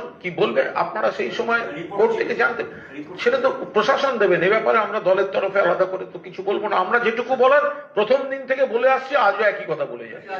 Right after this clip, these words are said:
তদন্তের বিষয়, এগুলো তদন্তের বিষয়। সুপ্রিম কোর্ট থেকে যে কোয়ারিগুলো যদি করা হয়ে থাকে, সেটা নিশ্চিতভাবে রাজ্য প্রশাসনের তরফ থেকে তার যথাযথ উত্তর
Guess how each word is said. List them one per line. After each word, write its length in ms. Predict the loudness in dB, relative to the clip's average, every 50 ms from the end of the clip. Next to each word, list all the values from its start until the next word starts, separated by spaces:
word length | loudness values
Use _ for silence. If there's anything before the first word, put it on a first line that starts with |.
| -8 -10 -8 -6 -6 -6 -6 -6 -6 -6 -6 -6 -6 -8 -6 0
তদন্তের 560 | 2 4 4 4 4 4 2 2 2 2 2 2
বিষয়, 360 | 2 0 2 2 2 2 2 0 -4 -8 -14 -18 -20 -16 -6
এগুলো 320 | -4 -2 0 2 2 2 4
তদন্তের 520 | 4 4 4 4 2 0 0 0 0 0
বিষয়। 240 | 0 0 2 2 2
সুপ্রিম 400 | 2 0 -2 -2 -2 -4 -4 0
কোর্ট 240 | 0 0 0 2 0
থেকে 200 | 0 0 0 0
যে 300 | 2 4 4 6 6 4
কোয়ারিগুলো 760 | 2 -2 -2 2 2 4 4 4 2 0 -2 -2 -2 -4 -2 -4
যদি 180 | -6 -6 -6 -4
করা 240 | -2 2 2 4
হয়ে 180 | 4 4 2 0
থাকে, 380 | 2 0 0 2 2 2 0 0 -4 -8 -14 -18 -20 -18 -12
সেটা 320 | -2 -2 0 2 2 2 2
নিশ্চিতভাবে 640 | 0 -2 -6 -4 -4 -4 -4 0 0 2 2 2
রাজ্য 320 | 2 2 0 0 -2 -6 -6
প্রশাসনের 520 | -6 -6 -2 0 0 0 0 -4 -6 -6 -2 2
তরফ 280 | 2 4 4 2 2
থেকে 300 | 0 -2 -2 -2 -4 -6 -8 -10 -16 -20 -20 -8 -2
তার 160 | -2 -2 0
যথাযথ 480 | 0 -2 0 2 2 2 2 0 0 -2
উত্তর 440 | -4 -6 -6 0 4 6 6 6